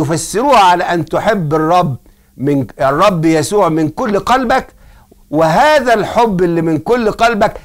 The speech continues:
يتبرهن بأن تطيع الوصية.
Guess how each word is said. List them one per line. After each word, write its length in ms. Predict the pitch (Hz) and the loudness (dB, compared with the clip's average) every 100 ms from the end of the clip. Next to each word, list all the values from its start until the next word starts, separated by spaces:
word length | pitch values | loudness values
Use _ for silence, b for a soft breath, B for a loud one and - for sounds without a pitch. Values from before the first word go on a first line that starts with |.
| - | -4
يتبرهن 1200 | 175 190 190 190 185 262 - 233 277 302 254 165 - _ | 0 0 2 2 2 2 0 0 0 0 -2 -6 -14 _
بأن 1120 | 110 120 143 - - 202 214 208 196 170 156 143 - | -8 -4 -4 -4 -2 0 2 0 0 0 0 -2 -4
تطيع 960 | 151 143 - - 160 143 135 127 113 | -4 -4 -6 -4 0 0 0 0 0
الوصية. 880 | 117 110 107 104 104 - 98 87 73 | -2 -4 -6 -8 -8 -12 -16 -16 -18